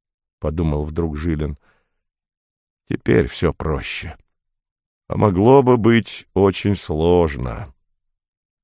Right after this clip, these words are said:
Вот Михаилу Антоновичу гораздо хуже, чем мне. И капитану хуже, чем мне.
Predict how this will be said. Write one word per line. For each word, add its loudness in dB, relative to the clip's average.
Вот -4
Михаилу -2
Антоновичу -2
гораздо 0
хуже, -2
чем -4
мне. -4
И 0
капитану 0
хуже, -8
чем -4
мне. -4